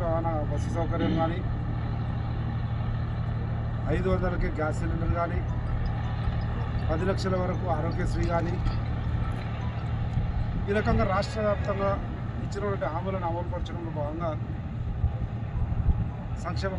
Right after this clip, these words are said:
కార్యక్రమాలు ముందుకు పోతున్నాయి. ఇటువైపు పెద్ద ఎత్తున నిధులతో మౌలిక వసతులు కల్పించడానికి ప్రయత్నం జరుగుతూ ఉంది. ఈరోజు ముప్పై ఎనిమిది కోట్ల రూపాయల రోడ్లకు శంకుస్థాపన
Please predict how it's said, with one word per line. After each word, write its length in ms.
కార్యక్రమాలు 520
ముందుకు 260
పోతున్నాయి. 340
ఇటువైపు 380
పెద్ద 160
ఎత్తున 280
నిధులతో 360
మౌలిక 320
వసతులు 340
కల్పించడానికి 600
ప్రయత్నం 380
జరుగుతూ 340
ఉంది. 220
ఈరోజు 260
ముప్పై 280
ఎనిమిది 280
కోట్ల 180
రూపాయల 300
రోడ్లకు 400
శంకుస్థాపన 500